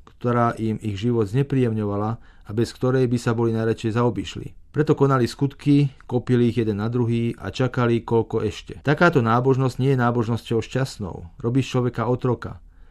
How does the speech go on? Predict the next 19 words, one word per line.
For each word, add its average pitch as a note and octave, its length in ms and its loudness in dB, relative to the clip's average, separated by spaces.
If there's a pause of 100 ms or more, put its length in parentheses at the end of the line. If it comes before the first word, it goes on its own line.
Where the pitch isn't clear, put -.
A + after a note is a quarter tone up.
(380)
A G#2 80 -10
tak G#2 160 -2
nečudo, C3+ 640 2
že G2 240 -6
človek B2 400 -2
takéhoto B2 400 -2
typu A#2 240 -4
sa G#2 160 -6
oslobodí A#2+ 640 0
od A2 160 -6
takéhoto A2+ 480 -4
Boha G2+ 400 -4
hneď, B2 400 -2
ako A2 320 -6
náhle G2+ 240 -4
mu G2+ 80 -4
je F#2+ 80 -6
to F#2 160 -8
možné. C#2+ 320 -10